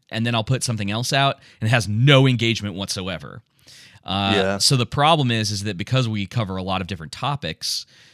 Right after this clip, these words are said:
Speaker 1: uh, we, I, I can't really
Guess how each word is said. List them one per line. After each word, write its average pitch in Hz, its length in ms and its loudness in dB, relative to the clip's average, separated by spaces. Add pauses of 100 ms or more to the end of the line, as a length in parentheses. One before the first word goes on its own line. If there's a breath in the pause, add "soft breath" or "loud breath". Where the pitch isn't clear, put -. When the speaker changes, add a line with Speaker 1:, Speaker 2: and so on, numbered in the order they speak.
(220 soft breath)
Speaker 1:
uh, 92 240 -2
we, 101 480 -2 (1040)
I, 123 220 2
I 123 40 2
can't 120 320 -2
really 110 580 -2